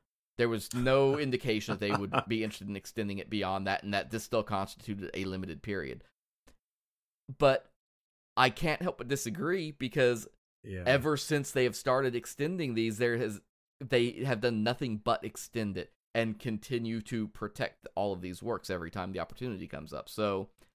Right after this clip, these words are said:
Speaker 1: it's, it's a huge problem. It's something I've, I've talked about in, uh, in, in presentations. There was a, a, a, a talk I had called Remixology that I've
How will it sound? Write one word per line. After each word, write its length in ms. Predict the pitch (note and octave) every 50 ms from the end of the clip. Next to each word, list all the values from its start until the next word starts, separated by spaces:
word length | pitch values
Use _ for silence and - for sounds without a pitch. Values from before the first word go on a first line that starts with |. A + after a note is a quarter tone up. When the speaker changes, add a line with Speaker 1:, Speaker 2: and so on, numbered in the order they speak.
| _ _ _ _ _ _ _ - _ _ _ _ _ _ -
Speaker 1:
it's, 280 | B2+ A#2 - - - - _ _ - -
it's 160 | C#3+ - C3
a 100 | A#2 A2+
huge 400 | - - F#3 F#3 F3 C#3 - -
problem. 240 | D#3+ D3 C#3 B2 B2
It's 80 | -
something 300 | - F3+ F3+ F3+ F#3+ E3
I've, 160 | C#3+ A#2+ - _ -
I've 180 | B2 A2+ G#2+ -
talked 260 | C3+ C3+ C#3 - C#3+
about 300 | B2+ B2+ A#2+ A#2+ - A#2
in, 220 | A2 G#2+ G#2+ - _ -
uh, 480 | G#2+ G#2+ G#2 G#2 G2 F#2+ F#2+ F#2+ F2 B1 -
in, 120 | - G#2+ G2+
in 180 | - G2 G#2+ -
presentations. 680 | - C3 A#2+ A2 A#2 G#2+ B2 A#2 A#2 A#2 A#2 A2 G#2
There 120 | A2+ A2
was 140 | A2 G#2+ G2+
a, 200 | A2 G#2 F#2+ - -
a, 160 | G2 G#2 G2+ - - _ - - _ _ _ _ _ _ - G2+
a, 320 | F#2+ F#2 F#2 F#2+ G2 F#2 F#2 F#2
a 40 | F#2
talk 300 | - C#3 C3+ C3+ C3+ -
I 80 | A2+
had 200 | A2+ A2 G#2+ G#2
called 220 | - A#2 G#2 F#2+ G#2
Remixology 800 | G#2 G#2+ G#2 F#2+ - - A#2+ A2 A2 A2 G#2 G2 G#2+ G#2 G#2 F#2+
that 100 | G2+ F#2+
I've 320 | F#2+ F#2+ F2+ F2 - -